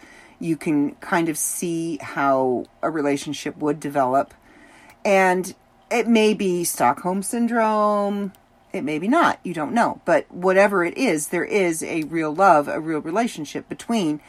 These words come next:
Hades and Persephone. Um,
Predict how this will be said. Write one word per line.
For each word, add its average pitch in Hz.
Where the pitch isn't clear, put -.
Hades 139
and 127
Persephone. 151
Um, 147